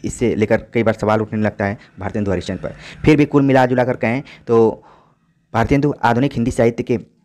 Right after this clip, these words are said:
जन्मदाता माने जाते हैं, उसके प्रवर्तक माने जाते हैं, और उनके नेतृत्व में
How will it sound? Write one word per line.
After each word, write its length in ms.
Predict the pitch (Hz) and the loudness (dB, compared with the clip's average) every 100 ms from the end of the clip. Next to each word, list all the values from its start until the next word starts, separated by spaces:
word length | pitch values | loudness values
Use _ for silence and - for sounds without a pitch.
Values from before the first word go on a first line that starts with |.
| _ - | _ -4
जन्मदाता 460 | 113 113 110 107 | -2 0 0 0
माने 200 | 120 120 | 0 2
जाते 220 | 123 117 120 | 0 0 -4
हैं, 100 | 123 | -6
उसके 200 | 110 117 | -6 -4
प्रवर्तक 400 | - 110 110 123 | 0 0 0 -2
माने 200 | 123 120 | 0 0
जाते 220 | 117 117 | -2 -2
हैं, 200 | 110 - _ _ - | -8 -10 _ _ 0
और 100 | 113 | 0
उनके 360 | 131 131 147 | 2 2 2
नेतृत्व 480 | 135 131 - 143 110 | 2 0 0 -4 -4
में 140 | 87 | -6